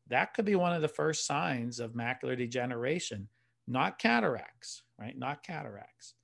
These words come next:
But there's other diseases out there that could be part of that, right? Someone could have some liver issues. That's where vitamin A is stored and then released.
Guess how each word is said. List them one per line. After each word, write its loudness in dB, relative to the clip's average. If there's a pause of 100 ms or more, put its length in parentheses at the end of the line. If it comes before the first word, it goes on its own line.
(320)
But 6
there's 8
other 12
diseases 4
out 4
there 4
that 2
could 0
be 4
part 2
of 0
that, 0
right? 2
Someone 0
could -2
have 4
some -4
liver 0
issues. -2
That's -4
where -6
vitamin 0
A 0
is -4
stored -2
and -2
then -2
released. -2